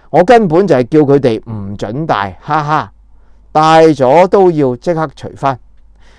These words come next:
因為一個人每人戴幾個口罩，其實對於緊絀嘅供應呢，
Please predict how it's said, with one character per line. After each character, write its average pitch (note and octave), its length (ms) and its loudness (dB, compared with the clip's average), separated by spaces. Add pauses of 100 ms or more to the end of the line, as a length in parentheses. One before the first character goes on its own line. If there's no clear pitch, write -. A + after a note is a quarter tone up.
(160)
因 A3+ 120 2
為 E3+ 140 4
一 G#3+ 60 4
個 F#3+ 100 4
人 B2 180 2
每 A#2+ 120 -4
人 A#2 160 -4
戴 C3+ 200 -2
幾 D3+ 120 -2
個 D#3+ 120 0
口 A#2+ 160 -2
罩， B2 240 -2 (220)
其 A2 100 -8
實 A2 100 -4
對 C#3+ 140 0
於 F#3 120 -2
緊 D3 280 -6
絀 B2 140 -10
嘅 B2 140 -4
供 D3 200 -6
應 A#2 140 -6
呢， C#3+ 140 -10